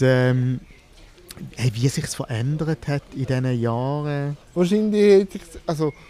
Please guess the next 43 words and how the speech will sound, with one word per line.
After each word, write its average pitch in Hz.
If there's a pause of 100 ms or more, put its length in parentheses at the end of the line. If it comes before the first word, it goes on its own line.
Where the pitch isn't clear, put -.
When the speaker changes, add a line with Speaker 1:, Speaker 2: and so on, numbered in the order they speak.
Speaker 2:
so 180
wie 190
ich's 202
wahrnehme, 180
durch 170
Corona 185
natürlich 175
Digitalisierung 196
angestoßen. 170
Speaker 1:
Das 143
stimmt, 175 (340)
ja. 139 (100)
Speaker 2:
Aber, 165
äh, 156
sonst 180
wüsste 165
ich 156
auch 170
nicht, 196 (100)
weil 196
es 190
ist 202
ja 170
eigentlich 170
schon 208
eine 226
Bank, 180 (920)
die 202
Kleinkunst. 190
Speaker 1:
Ja, 151
ja, 175
Speaker 2:
Aber 175
Speaker 1:
das 180
Speaker 2:
durch 180
Speaker 1:
stimmt. 180 (180)
Also 165
was 156
natürlich, 202 (320)
äh, 170
eine 160
grosse 175
Veränderung 170
ist, 151